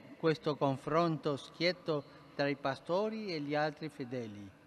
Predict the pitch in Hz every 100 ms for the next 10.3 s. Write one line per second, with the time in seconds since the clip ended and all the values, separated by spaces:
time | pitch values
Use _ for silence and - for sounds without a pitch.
0 | - - - - - 156 170 190 175 202
1 | 254 247 233 196 - - - 147 156 202
2 | 196 170 - - 240 220 208 190 - 185
3 | 202 190 170 160 147 139 120 123 117 123
4 | 110 - - - - - - - - -
5 | - - - - - - 143 156 151 214
6 | 233 - 226 220 208 - - - - 170
7 | 170 160 156 156 143 165 185 185 - 175
8 | 147 - - - - - 139 135 185 190
9 | 165 170 175 170 165 151 151 190 165 -
10 | - 113